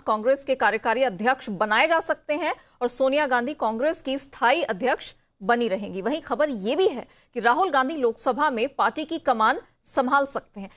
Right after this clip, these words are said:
इस बीच एक और बहुत बड़ी खबर आ रही है, वो ये कि चुनावी रणनीतिकार प्रशांत किशोर कांग्रेस पार्टी ज्वाइन कर सकते हैं।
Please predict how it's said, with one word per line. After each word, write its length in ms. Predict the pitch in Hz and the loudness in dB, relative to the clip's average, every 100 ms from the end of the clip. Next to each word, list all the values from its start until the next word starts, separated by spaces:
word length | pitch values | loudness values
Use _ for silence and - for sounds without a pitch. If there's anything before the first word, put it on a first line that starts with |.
| _ - | _ -4
इस 120 | 294 | 0
बीच 200 | 392 - | 0 0
एक 260 | - 320 | -2 0
और 180 | 302 381 | 2 2
बहुत 320 | 277 185 269 | 2 -4 -6
बड़ी 280 | 339 220 311 | -2 0 0
खबर 300 | - 269 233 | 0 0 2
आ 100 | 175 | 0
रही 120 | 170 | 0
है, 60 | 180 | -2
वो 160 | 202 294 | 0 0
ये 280 | 202 277 | 0 -2
कि 140 | 359 370 | 0 -2
चुनावी 420 | - 240 240 330 | 0 2 2 2
रणनीतिकार 680 | 269 240 247 330 294 220 262 | 0 0 -2 -4 0 2 2
प्रशांत 440 | 254 - 240 277 | 0 -2 -2 -2
किशोर 380 | - 240 254 330 247 | -6 0 2 2 0
कांग्रेस 320 | 226 - - | 0 0 0
पार्टी 320 | 190 185 277 | -2 -2 -2
ज्वाइन 260 | 233 247 311 | 0 -2 0
कर 200 | 330 294 | 2 2
सकते 360 | - - - | 0 -6 -6
हैं। 120 | 202 | -12